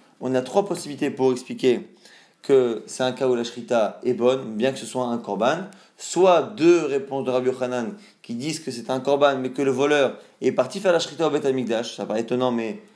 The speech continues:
on peut imaginer, et sur le Resh Lakish, comme il avait un défaut l'animal, le fait que le voleur ait fait la, la shrita en dehors du Beth Amikdash ne pose pas de problème, à chaque fois la shrita est bonne. Mais la Gemara va s'étonner quoi qu'il arrive. Pourquoi ?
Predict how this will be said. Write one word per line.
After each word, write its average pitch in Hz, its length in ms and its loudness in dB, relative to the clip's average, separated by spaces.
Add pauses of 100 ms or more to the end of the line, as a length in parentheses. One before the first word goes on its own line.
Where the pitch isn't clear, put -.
(240)
on - 60 -10
peut 127 160 4
imaginer, 123 580 -2 (320)
et 143 80 2
sur 139 140 -4
le 135 80 2
Resh 139 160 0
Lakish, 185 480 -4 (340)
comme 156 160 2
il 147 100 0
avait 127 140 2
un 127 80 -4
défaut 135 240 0
l'animal, 131 540 0 (320)
le 127 80 -2
fait 147 160 -2
que - 40 -4
le 127 60 0
voleur 131 240 2
ait 127 60 -2
fait 127 100 -6
la, 123 200 0 (120)
la - 100 -6
shrita - 380 -2
en 214 140 -4
dehors 139 160 4
du 160 60 -2
Beth 165 120 -6
Amikdash 151 400 -4
ne 147 60 -8
pose 131 160 -8
pas 131 80 0
de 113 60 -6
problème, 117 280 -4
à 120 60 -4
chaque 120 160 -10
fois 147 120 0
la 143 60 2
shrita 147 540 2 (920)
est 135 100 6
bonne. 101 220 -2 (760)
Mais 160 140 4
la 175 120 6
Gemara 127 640 0 (400)
va 113 80 -6
s'étonner 131 380 -4
quoi 143 140 0
qu'il 113 180 -4
arrive. 101 200 -2
Pourquoi ? - 520 -4